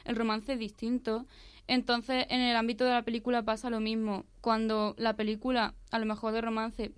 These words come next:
pongo el ejemplo de romance, pero a, a, a todo, em, se nota mucho cuando está tratado desde el punto de vista de una mujer, porque es un punto distinto. Entonces, yo creo que,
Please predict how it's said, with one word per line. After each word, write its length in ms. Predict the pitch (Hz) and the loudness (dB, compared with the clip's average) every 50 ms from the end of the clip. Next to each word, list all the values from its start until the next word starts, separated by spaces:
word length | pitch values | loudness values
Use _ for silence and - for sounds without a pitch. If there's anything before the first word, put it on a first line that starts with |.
| - | -4
pongo 220 | - 220 220 233 240 | -2 0 0 2 2
el 80 | 226 | 0
ejemplo 260 | 214 220 220 208 220 220 | 0 0 -2 -2 -2 -2
de 60 | 208 | -2
romance, 360 | 196 196 196 196 196 - 226 | -2 -2 -2 -2 -4 -4 -6
pero 220 | 208 208 196 196 - - - - | -6 -6 -6 -6 -8 -12 -12 -8
a, 160 | - 208 202 | -4 -2 -2
a, 360 | 196 196 190 - - - 202 | 0 -2 -2 -2 -4 -6 -8
a 40 | 190 | -6
todo, 380 | - - 196 196 202 214 254 - - - - - - - - - - - - | -4 -4 -2 -2 -2 -4 -6 -8 -12 -18 -20 -20 -20 -20 -20 -20 -20 -4 0
em, 800 | 262 269 262 262 262 254 254 247 247 240 233 233 220 214 202 - - - | 2 4 4 6 6 6 6 6 4 4 4 4 2 2 0 -2 -4 -10
se 180 | - - 269 240 | -4 0 2 2
nota 240 | 233 240 226 262 | 4 4 4 4
mucho 400 | 262 254 254 254 254 - 294 277 | 4 4 4 2 2 0 0 0
cuando 360 | - 269 262 254 254 247 247 240 | 4 4 4 6 6 6 4 4
está 220 | 240 - 240 233 | 2 0 0 0
tratado 440 | 226 254 247 - 247 240 240 254 254 | 2 2 2 2 2 2 2 2 2
desde 260 | 247 240 226 220 226 | 2 2 2 0 0
el 80 | 214 196 | -2 0
punto 260 | 208 220 220 214 247 | 0 -2 0 4 4
de 100 | 247 240 | 4 4
vista 240 | 233 240 - - 247 | 2 0 -2 -2 0
de 60 | 240 | 0
una 100 | 233 233 | 2 2
mujer, 320 | 220 214 214 - 226 220 | 0 -2 0 -2 -2 0
porque 220 | 214 220 214 - 220 | 0 -2 -2 -2 -2
es 100 | 214 - | -2 -2
un 100 | 240 208 | -2 0
punto 320 | 233 233 233 208 240 233 | 0 -2 -2 0 0 0
distinto. 560 | 226 220 214 - - - 214 214 208 208 202 | 0 -2 -4 -6 -6 -4 -4 -2 -2 -2 -4
Entonces, 340 | 202 190 - 208 208 247 240 | -4 -4 -4 -4 -4 -2 -2
yo 100 | 233 226 | 0 0
creo 200 | 226 240 240 233 | 0 0 -2 0
que, 220 | - 240 226 214 | -2 -2 -2 -2